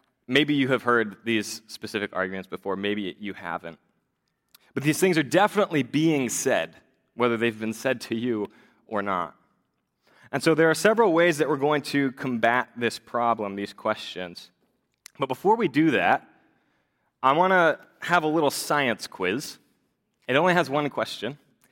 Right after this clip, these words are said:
and there's a prize. Uh, this book is called Confronting Christianity by Re-, Rebecca McLaughlin. Uh, she's a, uh, um, uh, scientist from Oxford.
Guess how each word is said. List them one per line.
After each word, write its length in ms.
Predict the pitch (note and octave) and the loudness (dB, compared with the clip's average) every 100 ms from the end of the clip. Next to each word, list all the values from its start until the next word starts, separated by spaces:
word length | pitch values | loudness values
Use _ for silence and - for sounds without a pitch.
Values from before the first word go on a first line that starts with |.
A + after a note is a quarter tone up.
| _ B2 | _ -4
and 100 | B2 | -4
there's 100 | A#2+ | -4
a 60 | |
prize. 460 | - F#2 D2+ - - _ _ _ _ _ _ _ _ | -6 -8 -8 -16 -20 _ _ _ _ _ _ _ _
Uh, 220 | A#2+ A#2+ | 2 4
this 140 | D3+ D#3 | 4 2
book 160 | G3+ | 2
is 80 | F3 | 2
called 220 | F#3+ E3 | 2 2
Confronting 640 | - D#3 - F#3 F#3 F3+ D#3+ | 2 -2 2 0 2 0 0
Christianity 720 | E3 - D3 D3 D3 C#3+ C#3 | -2 -2 -2 2 2 2 2
by 160 | C3 | 4
Re-, 300 | C3 C3+ C3+ - | 4 2 0 -4
Rebecca 440 | C3 A#2+ C3+ C#3+ | -4 0 0 0
McLaughlin. 720 | C3+ B2 A2+ A#2+ B2+ - G#2+ G#2 _ _ | 0 -2 0 2 0 -2 -6 -8 _ _
Uh, 240 | A2 G#2+ F#2+ | 0 2 0
she's 280 | - B2 A#2 | -2 -2 2
a, 320 | A#2 G#2+ - | 4 2 0
uh, 380 | G#2 F#2+ F#2 - - | 0 2 0 -4 -14
um, 360 | F#2 F#2+ F2+ _ _ _ - | -12 -12 -14 _ _ _ -18
uh, 180 | E2 D#2+ A1+ A1 - _ _ A#2 A#2+ _ _ _ _ _ - | -12 -12 -14 -20 -20 _ _ -20 _ _ _ _ _ _ -12
scientist 440 | - A2 A2+ G#2+ | -4 -4 -4 -10
from 220 | - G2+ | -10 -10
Oxford. 600 | - G2+ - - A2 G#2 | -6 -6 -6 -10 -6 -6